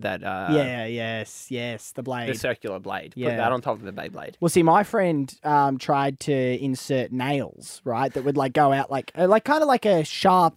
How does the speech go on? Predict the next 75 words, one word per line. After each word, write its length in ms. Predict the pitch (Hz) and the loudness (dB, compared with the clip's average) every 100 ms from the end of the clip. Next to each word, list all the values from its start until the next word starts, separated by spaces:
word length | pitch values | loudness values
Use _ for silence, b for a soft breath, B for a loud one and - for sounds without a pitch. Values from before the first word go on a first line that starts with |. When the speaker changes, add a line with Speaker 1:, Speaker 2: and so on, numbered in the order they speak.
| _ - | _ -16
Speaker 2:
spiky 540 | - - 175 170 147 | -6 2 2 2 -2
necklace, 480 | 139 143 - - 107 | -4 -6 -12 -12 -8
Speaker 1:
Yeah. 80 | 101 | -2
Speaker 2:
right, 240 | 127 165 | 0 0
that 100 | - | 0
would 120 | 151 | 0
go 100 | 165 | 4
around 220 | 165 160 143 | 6 4 2
the 80 | |
curve 260 | 127 147 139 | 2 2 2
of 80 | 131 | -2
the 60 | |
Beyblade. 480 | 131 135 135 123 117 - B B B - | 0 2 2 0 -2 -6 B B B 4
The 120 | 226 | 4
issue 160 | 240 220 | 6 4
is 100 | 160 | 4
it 120 | - | 0
totally 380 | - 220 196 160 | 4 4 4 0
threw 180 | 180 | 0
off 100 | 147 | -2
the 80 | - | -2
balance 380 | 131 139 139 139 | -4 -2 -4 -8
of 80 | 120 | -10
the 100 | 120 | -10
thing. 300 | 120 104 98 | -10 -12 -6
Speaker 1:
Yeah. 120 | 160 | -2
Speaker 2:
And 120 | 160 | -2
so 160 | 147 175 | 0 2
the 80 | 185 | 6
Speaker 1:
Well, 80 | 196 | 6
Speaker 2:
moment 80 | 214 | 6
Speaker 1:
see, 120 | 208 | 6
that's 220 | 143 - | 4 2
the 120 | - | -4
gift. 300 | 101 120 110 _ | -2 -2 -2 _
That's 220 | 131 120 | -6 -6
the, 320 | - 110 104 98 | -4 -4 -2 -2
uh, 200 | 95 95 - | -4 -6 -6
what 160 | 110 | -6
you 60 | 110 | -4
have 100 | 95 | -6
to 80 | 107 | -2
weigh 220 | 104 104 | 0 2
up, 200 | 110 - | 2 0
isn't 180 | 113 101 | -8 -8
it? 120 | - | -8
Speaker 2:
Yeah. 220 | 233 247 - | 0 0 0
Speaker 1:
You 40 | |
have 100 | 123 - | -4 -2
to 60 | |
Speaker 2:
Yeah. 40 | 123 | -2
Speaker 1:
maintain 340 | 113 117 123 113 | -2 0 -2 -2
the 120 | 107 | -4
aerodynamics. 880 | 104 104 110 98 104 110 92 - - | -4 -4 -4 -4 -4 -6 -8 -14 -10
Speaker 2:
And 140 | 220 233 | -4 -2
that's 180 | 202 | -2
it. 140 | 214 131 | -2 -2
And 140 | 180 | 2
obviously, 540 | 202 226 226 175 175 156 | 4 4 2 2 2 2
when 200 | 147 147 | 2 2
you 160 | 139 | 2
would 160 | 131 120 | 0 0
do 140 | 143 | 0
it, 60 | 120 | 0
that 100 | 135 | 2
what 180 | 165 160 | 2 4
you'd 120 | 156 | 4
always 320 | 160 156 139 | 4 4 0
say 320 | - 135 110 107 | -2 -4 -4 -6
is 260 | 127 120 | -8 -6
you'd 160 | 127 120 | -6 -6
say, 200 | 139 131 | -4 -4
"Let 300 | 123 156 160 | -2 -2 -2
it 80 | 160 | -6
rip." 420 | 151 165 185 - | -4 -2 -2 -8